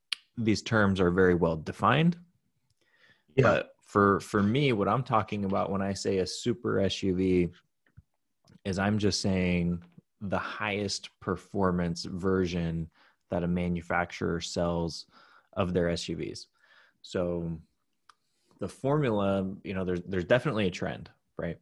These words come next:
Speaker 1: And the formula seems to be something along the lines of take a, a medium-sized S U V and stick the most powerful engine that your auto group makes inside of it.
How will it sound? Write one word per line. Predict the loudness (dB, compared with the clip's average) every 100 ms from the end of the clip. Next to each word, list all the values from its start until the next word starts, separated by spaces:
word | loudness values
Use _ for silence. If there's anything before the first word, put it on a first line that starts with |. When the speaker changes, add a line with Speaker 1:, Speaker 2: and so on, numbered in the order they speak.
| _ _ _ _ _ _ -8
Speaker 1:
And | -4 -2
the | -4
formula | 0 0 2 0 0 -2
seems | -2 -2 -2 -4
to | -6
be | 0 0
something | 0 -2 -2 -2 -2
along | 2 2 2
the | 2
lines | 0 0 0 0
of | 0 0 -4
take | 0 0 2
a, | 2 2 0 -2 -2
a |
medium-sized | 0 2 2 2 0 2 2 4 2
S | 0 2
U | 2
V | 2 -2 -8 _ _ _ _ _ _ _ -6
and | -2 0 0 0 -2 -4 _ _ _ _ _
stick | -8 -8 0 2 2 -2 -18 -20 _ _ _
the | -8 -4 -4 -6 -14 _ -20 -20 _ -10
most | -2 2 2 0
powerful | 0 2 2 2 0
engine | 0 0 0 0
that | -2 -2
your | -2 -2 -2
auto | -2 -4
group | -4 -6
makes | -6 -8 -10 -14 -8
inside | -6 -2 -2
of | -4
it. | -8